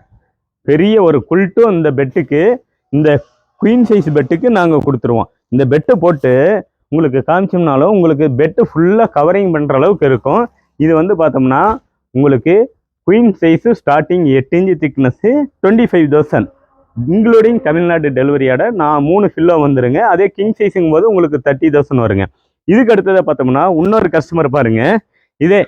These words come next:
நம்ம கஸ்டமர் மயிலாடுதுறையிலிருந்து ஒரு கஸ்டமர் ஆர்டர் பண்ணாரு. "சார், எனக்கு வந்து பார்த்தோம்னா எட்டு அடிக்கு ஏழு அடி வேணும்னு கேட்டிருந்தாரு."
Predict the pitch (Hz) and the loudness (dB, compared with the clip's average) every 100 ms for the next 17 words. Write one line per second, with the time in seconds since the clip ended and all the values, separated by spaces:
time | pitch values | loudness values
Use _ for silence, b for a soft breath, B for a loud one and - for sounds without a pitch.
0 | - _ 123 143 139 135 - 165 160 139 | -6 _ -4 0 0 0 0 0 0 2
1 | 170 180 165 160 147 143 160 147 123 127 | 2 2 2 2 2 0 0 -2 -2 -6
2 | - 143 135 120 123 - 123 113 110 147 | -4 -2 0 0 -2 -4 -2 0 2 0
3 | 160 - _ - 170 175 139 151 160 175 | -2 -10 _ -2 0 2 0 0 -2 -2
4 | 196 156 131 131 190 - _ _ _ - | -2 -2 -2 -2 -2 -6 _ _ _ -2
5 | 175 185 - 233 240 - 202 120 _ 135 | 0 0 0 0 0 -2 -4 -6 _ -4
6 | 170 196 180 180 147 147 160 143 120 117 | -2 0 0 0 0 2 0 0 -2 0
7 | 107 101 | 0 0